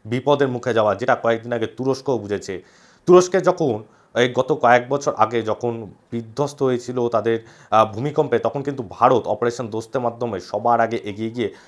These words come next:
সব থেকে বেশি সাহায্য করেছিল তুরস্ককে। আজকে যখন তুরস্কের সবথেকে বড়, সাম্প্রতিককালে যে সবথেকে বড় ভ-, ভয়াবহ ভূমিকম্প হলো, তাতে কিন্তু পাকিস্তানের কোনো ভূমিকা আমরা অন্তত দেখতে পাইনি। কোন দেশ কী ভূমিকা পালন করেছে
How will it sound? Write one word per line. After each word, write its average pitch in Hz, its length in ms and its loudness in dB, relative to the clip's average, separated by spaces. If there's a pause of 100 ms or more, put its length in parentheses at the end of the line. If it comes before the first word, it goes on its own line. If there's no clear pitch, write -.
(100)
সব - 200 4 (200)
থেকে 170 180 2
বেশি 143 260 -6
সাহায্য 113 340 2
করেছিল 98 440 -4 (400)
তুরস্ককে। 120 540 0
আজকে 110 360 2
যখন 120 340 0 (420)
তুরস্কের 147 420 2
সবথেকে 131 380 -4
বড়, 127 360 0
সাম্প্রতিককালে 110 720 -4
যে 110 120 -8
সবথেকে - 380 -8
বড় 120 160 0
ভ-, 92 240 -8
ভয়াবহ 107 340 -2
ভূমিকম্প 104 440 -6
হলো, 123 440 2 (320)
তাতে 135 260 6
কিন্তু 131 460 -2
পাকিস্তানের 143 560 -2
কোনো 139 200 -6
ভূমিকা 113 480 -6
আমরা 110 260 0
অন্তত 92 280 -4
দেখতে 90 300 -8
পাইনি। 87 340 -6 (800)
কোন 131 180 0
দেশ 127 220 2
কী 151 140 -6
ভূমিকা 139 280 0
পালন 127 220 2
করেছে 120 380 -2